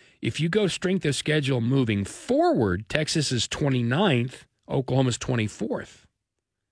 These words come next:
So moving forward, Oklahoma has the better strength of schedule. Yet they have a better chance to win the conference, according to Pro Football Focus.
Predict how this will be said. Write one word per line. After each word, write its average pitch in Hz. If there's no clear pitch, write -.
So -
moving 160
forward, 226
Oklahoma 143
has 120
the 120
better 104
strength 87
of -
schedule. -
Yet 143
they 160
have 151
a 139
better 151
chance 131
to 135
win 117
the 117
conference, 220
according 101
to 90
Pro 92
Football 87
Focus. -